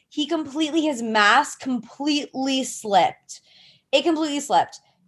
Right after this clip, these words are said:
And then, so if you go to my Greg highlight, you can see all the stuff compiled. And once you see it all compiled, it's very damning. And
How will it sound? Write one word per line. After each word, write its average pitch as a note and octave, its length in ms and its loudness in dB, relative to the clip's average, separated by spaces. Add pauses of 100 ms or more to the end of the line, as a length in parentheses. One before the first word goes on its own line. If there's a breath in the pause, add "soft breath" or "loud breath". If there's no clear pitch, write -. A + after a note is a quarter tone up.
(160)
And D#4 160 4
then, C#4 240 2 (320)
so D#4 180 -2
if C#4 80 -6
you D4+ 100 -2
go D4 120 2
to D#4+ 80 -2
my F4 120 2
Greg G#3+ 280 2
highlight, F3 400 4
you G3+ 100 -6
can G#3 160 -2
see A3 220 -6
all F#3+ 180 4
the F#3+ 140 -6
stuff F3+ 240 0
compiled. E3+ 420 2
And F#3+ 100 -6
once A#3 220 -2
you C#4+ 100 -4
see C4+ 160 -6
it A#3 40 2
all G#3+ 120 6
compiled, G3 400 2
it's D#3+ 120 -14
very F#3+ 240 0
damning. D#3+ 480 -2
And G#3+ 320 -4